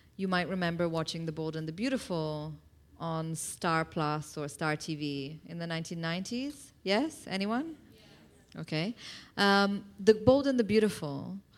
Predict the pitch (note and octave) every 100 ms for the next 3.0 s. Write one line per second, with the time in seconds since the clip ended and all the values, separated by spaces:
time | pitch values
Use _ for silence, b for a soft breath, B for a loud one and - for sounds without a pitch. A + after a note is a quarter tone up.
0 | b b D#3+ D#3+ F3+ E3 F#3 E3+ E3 E3
1 | D#3+ E3 E3 E3+ D#3 E3 D3+ D3+ C#3+ C#3+
2 | D3 - G#3+ A3 G3+ - - G3 D3+ -